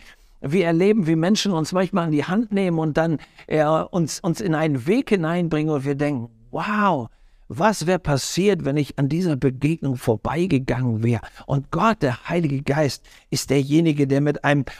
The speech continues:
unglaublichen Repertoire an Lehrmitteln uns hilft, die Pläne und Gedanken Gottes zu verstehen und dann die richtigen Wege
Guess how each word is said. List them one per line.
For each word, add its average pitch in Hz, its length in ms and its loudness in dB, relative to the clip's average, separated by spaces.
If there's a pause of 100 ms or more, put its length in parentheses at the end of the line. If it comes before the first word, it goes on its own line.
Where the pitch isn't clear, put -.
(260)
unglaublichen 226 1000 0
Repertoire 180 960 0
an 139 120 0
Lehrmitteln 156 840 0 (360)
uns 180 420 -2
hilft, 190 420 0 (260)
die 143 80 6
Pläne 170 540 0
und 156 200 -2
Gedanken 147 480 -2
Gottes 151 380 -2
zu 151 100 -2
verstehen 151 580 -2 (220)
und 135 200 -2
dann 147 120 2
die 131 120 4
richtigen 123 500 0
Wege 120 300 4